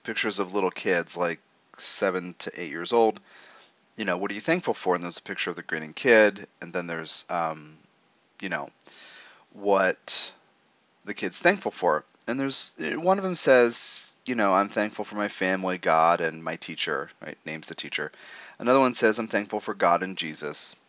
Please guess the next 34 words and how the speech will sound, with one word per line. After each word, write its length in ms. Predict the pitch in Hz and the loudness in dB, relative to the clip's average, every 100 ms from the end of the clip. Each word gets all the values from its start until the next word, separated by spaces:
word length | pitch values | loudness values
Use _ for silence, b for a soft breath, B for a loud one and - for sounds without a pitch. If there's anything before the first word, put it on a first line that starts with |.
| - | -8
You 60 | |
know, 220 | 151 95 95 | -2 0 0
that's 220 | 110 - | -2 -2
cool. 320 | - 82 82 B B B B B B | -4 -6 -6 B B B B B B
Um, 580 | 117 113 107 101 98 98 - _ _ _ _ - | 6 8 8 4 -6 -12 -16 _ _ _ _ -4
and 100 | 120 | 0
then 80 | 123 | 2
this 180 | 123 | 0
one 140 | - 202 | 0 0
that 140 | 165 | 2
she's 180 | - 123 | 2 4
circled, 640 | - 160 156 113 95 90 - | 4 4 2 2 2 0 -2
or 120 | 98 | -4
that's 160 | 104 | -4
been 100 | - | -4
circled 360 | 104 - 127 110 | -2 0 0 0
in 60 | 92 | -2
the 60 | |
picture, 460 | 90 127 - 92 80 | -6 -4 -2 0 -2
and 100 | 80 | -4
then 80 | 82 | -2
she 160 | - | -2
sent 220 | - 110 | 0 -2
it 60 | 98 | -4
to 100 | - | -6
me, 80 | 82 | -4
says, 400 | 76 85 73 - B B B B B B | -2 -2 -4 -6 B B B B B B
"I'm 100 | 117 | -8
thankful 520 | 117 151 180 - 127 123 | 0 2 2 2 2 2
for 160 | - | 2
all 100 | - | 2
the 80 | 107 | 2
dead 300 | 101 120 120 | 2 2 2
people 500 | - 92 85 78 78 | -4 -6 -2 -2 -4